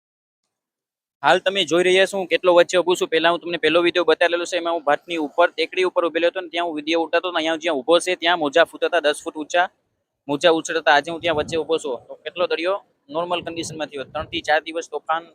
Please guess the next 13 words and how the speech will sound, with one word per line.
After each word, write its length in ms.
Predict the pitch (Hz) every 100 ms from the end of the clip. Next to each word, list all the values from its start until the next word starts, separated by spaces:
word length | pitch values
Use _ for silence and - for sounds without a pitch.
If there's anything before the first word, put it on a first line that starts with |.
| _ -
પવન, 300 | 143 156 165 165 - - -
વાદળ, 300 | 135 160 156
વરસાદ 360 | 139 135 160 160 _ _ _ -
બધું 200 | 131 139
ભેગું 260 | 143 160 170
હતું. 220 | 180 190 - _ _ _
તેના 140 | 135 147
લીધે 220 | 143 160
હોડીઓમાં 420 | 151 143 156 156
પાણી 220 | 139 147
પણ 140 | 156 151
ભરાયા 280 | 147 160 160
છે. 180 | 175